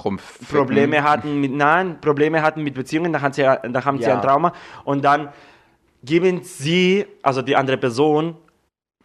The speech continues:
Speaker 2: dieses Trauma weiter irgendwie. Und die wollen
Speaker 3: Yes.
Speaker 2: einfach nur ficken und du bist nur ein Stück Fleisch.
Speaker 3: Yes, yes, yes. Letztens ist mir
Speaker 2: Ist so.
Speaker 3: aufgefallen,
Speaker 2: Fleisch.
Speaker 3: wie krass das eigentlich ist, wenn man mal bedenkt,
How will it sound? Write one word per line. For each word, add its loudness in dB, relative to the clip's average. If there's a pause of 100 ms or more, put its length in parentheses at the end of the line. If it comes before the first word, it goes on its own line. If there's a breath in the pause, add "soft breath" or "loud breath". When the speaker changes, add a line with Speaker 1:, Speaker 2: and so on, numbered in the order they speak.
(140)
Speaker 2:
dieses -8
Trauma 4
weiter 2
irgendwie. -2
Und 2
die 4
wollen 4
Speaker 3:
Yes. 4
Speaker 2:
einfach 2
nur 4
ficken -2
und 0
du -2
bist -4
nur 0
ein 2
Stück -4
Fleisch. 0
Speaker 3:
Yes, -2
yes, -12
yes. -8 (200 loud breath)
Letztens 0
ist -8
mir 2
Speaker 2:
Ist 2
so. 4
Speaker 3:
aufgefallen, 0
Speaker 2:
Fleisch. -8
Speaker 3:
wie -4
krass -2 (240 soft breath)
das -2
eigentlich -2
ist, -2
wenn 2
man 2
mal 2
bedenkt, -2